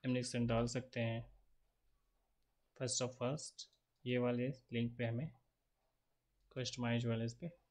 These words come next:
tick करना है। उसके बाद simply ऐसा file खुल जाएगी और हम यहाँ से देख सकते हैं दो सौ चालीस एम बी का है।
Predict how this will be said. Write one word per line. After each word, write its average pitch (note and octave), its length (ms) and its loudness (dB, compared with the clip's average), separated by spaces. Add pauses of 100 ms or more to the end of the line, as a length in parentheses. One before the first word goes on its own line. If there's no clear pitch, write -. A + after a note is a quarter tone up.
(160)
tick B2 220 -6
करना A2 280 0
है। A#2+ 200 -4 (920)
उसके - 180 -6
बाद C3+ 120 2
simply D#3+ 340 2
ऐसा D3+ 180 0
file C3+ 260 0
खुल C#3 260 0
जाएगी C3 380 4 (920)
और C#3+ 140 6
हम D3 200 6
यहाँ D#3+ 240 6 (440)
से D3+ 200 -2
देख C3+ 180 6
सकते C#3 260 -2
हैं D#3 160 2
दो C#3+ 320 6
सौ D#3+ 140 0 (100)
चालीस D3 340 2
एम C3 160 0
बी A#2 100 0
का A2+ 140 -4
है। A2+ 180 -6